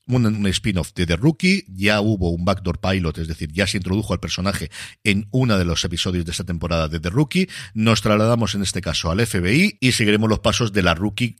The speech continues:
que más tiempo lleva en la academia del F B I, interpretada por Niecy Nash. La que quizás tiene mayor perfil por su protagonista es Alaska. Tenemos a Hilary Swank interpretando a una periodista que cae en desgracia en su periódico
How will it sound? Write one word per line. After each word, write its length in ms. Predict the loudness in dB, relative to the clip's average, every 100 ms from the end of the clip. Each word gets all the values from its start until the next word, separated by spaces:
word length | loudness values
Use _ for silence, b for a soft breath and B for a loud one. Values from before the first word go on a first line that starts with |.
| -6
que 160 | -2
más 240 | 0 0 0
tiempo 260 | -2 0
lleva 180 | 0 2
en 80 | 2
la 60 | 0
academia 320 | 0 0 0
del 140 | 2
F 180 | 0 0
B 120 | 2
I, 140 | 0 0
interpretada 600 | -2 0 0 0 0 2
por 220 | 2 2
Niecy 380 | 0 0 0 -2
Nash. 420 | -4 -6 -4 -4 -6 B
La 240 | 0 2 2
que 100 | 0
quizás 320 | 0 0 0
tiene 180 | 2 2
mayor 280 | 2 2 2
perfil 340 | 0 0 0
por 140 | 2
su 80 | 0
protagonista 640 | 2 2 2 2 0 0 2
es 260 | 2 0 -2
Alaska. 580 | -2 2 2 0 -2 -2
Tenemos 400 | 0 -2 -2 -4
a 80 | -6 -4
Hilary 300 | -2 -2 -2
Swank 440 | -2 2 2 2 -2 B B -2
interpretando 720 | 0 2 0 2 2 0 0
a 100 | 2
una 280 | 4 2 0
periodista 560 | 0 2 2 2 0
que 160 | -2 -2
cae 140 | 0
en 80 | 2
desgracia 640 | 0 0 -2 -2 -2 -4 -2
en 180 | -6 -4
su 200 | -6 -6
periódico 500 | -2 0 0 -4